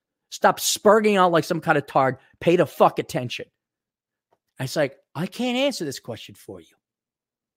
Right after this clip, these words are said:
You have to figure it out." And inevitably, what I finally figured out what was pissing me off about these questions. People are just too lazy to do the research, which then makes me realize, well, look,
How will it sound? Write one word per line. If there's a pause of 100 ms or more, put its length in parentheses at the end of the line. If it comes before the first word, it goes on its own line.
(400)
You
have
to
figure
it
out." (360)
And
inevitably,
what
I
finally
figured
out
what
was
pissing
me
off
about
these
questions. (160)
People
are
just
too
lazy
to
do
the
research, (960)
which
then
makes
me
realize,
well,
look,